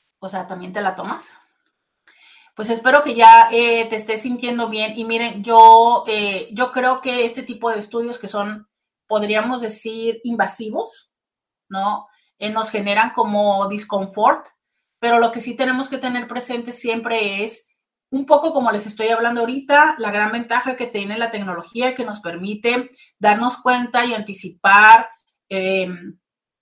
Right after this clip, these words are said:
potenciales momentos peores de nuestra salud. Entonces, creo que es una absoluta bendición el que podamos tener esto,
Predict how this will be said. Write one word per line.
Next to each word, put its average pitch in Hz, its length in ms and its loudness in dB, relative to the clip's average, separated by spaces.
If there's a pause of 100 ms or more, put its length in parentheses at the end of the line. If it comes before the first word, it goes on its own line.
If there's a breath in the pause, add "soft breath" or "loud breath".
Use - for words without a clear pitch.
(180)
potenciales 220 1400 2
momentos 214 1080 -6 (400)
peores 226 440 4
de 339 80 -6
nuestra 285 260 -8
salud. 262 360 -6
Entonces, 208 640 -10
creo 214 200 -6
que 220 180 -6
es 220 140 -12
una 214 260 0
absoluta 202 440 -4
bendición 196 640 -6
el 240 80 -14
que 226 100 -14
podamos 190 440 -6
tener 175 260 -10
esto, - 420 -12